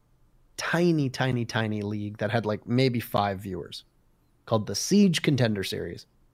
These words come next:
And the guy who usually casted it, his P S U blew up. So he couldn't cast one night. Well, I was off work. So I was like, "Hell yeah, I guess I'll do it. Why not? It's gonna be five people watching. Let's go for it." So I just,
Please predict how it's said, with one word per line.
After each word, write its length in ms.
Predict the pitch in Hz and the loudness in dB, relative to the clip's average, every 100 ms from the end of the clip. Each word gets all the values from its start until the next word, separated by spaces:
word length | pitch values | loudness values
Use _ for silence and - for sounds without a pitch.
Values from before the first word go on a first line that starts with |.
| _ _ _ | _ _ _
And 100 | 110 | -4
the 60 | 107 | 2
guy 240 | 135 165 | 4 8
who 80 | 151 | 8
usually 300 | 147 147 131 | 8 6 4
casted 400 | - 117 120 101 | 2 2 2 -2
it, 160 | 95 104 | -6 -4
his 180 | 107 95 | -4 -6
P 320 | - 160 151 | 0 4 4
S 160 | 127 | 4
U 140 | 131 123 | 2 0
blew 400 | 101 107 113 110 | -2 -2 0 -2
up. 240 | - - - _ _ _ _ _ _ _ | -4 -8 -20 _ _ _ _ _ _ _
So 100 | - | 2
he 60 | 127 | 6
couldn't 200 | 170 123 | 6 6
cast 340 | - 151 147 | 4 4 2
one 180 | 113 98 | -2 -2
night. 220 | 90 76 - | -4 -8 -4
Well, 120 | 110 | 2
I 60 | 160 | 4
was 140 | 214 | 4
off 180 | 170 - | 2 2
work. 380 | 143 240 - - _ - | 0 -2 -4 -16 _ -2
So 80 | - | 2
I 60 | |
was 160 | 160 170 | 2 2
like, 100 | 170 | 2
"Hell 160 | 156 254 | 2 2
yeah, 220 | 120 85 | 0 -2
I 40 | |
guess 200 | 95 - | -4 -2
I'll 80 | - | -2
do 180 | 90 101 | 0 0
it. 60 | |
Why 140 | - 104 | 0 2
not? 260 | 117 - _ _ _ - | 0 -2 _ _ _ -4
It's 80 | |
gonna 100 | 233 | 2
be 40 | 175 | 4
five 300 | - 135 143 | 4 2 4
people 280 | 170 175 165 | 2 4 4
watching. 320 | 175 180 196 | 2 2 0
Let's 160 | 190 | 0
go 160 | - 110 | 2 2
for 200 | - - | 0 -6
it." 120 | - _ _ _ _ _ _ _ _ - | -8 _ _ _ _ _ _ _ _ -6
So 160 | - | 2
I 120 | 104 | 2
just, 300 | 117 123 - | 4 0 -2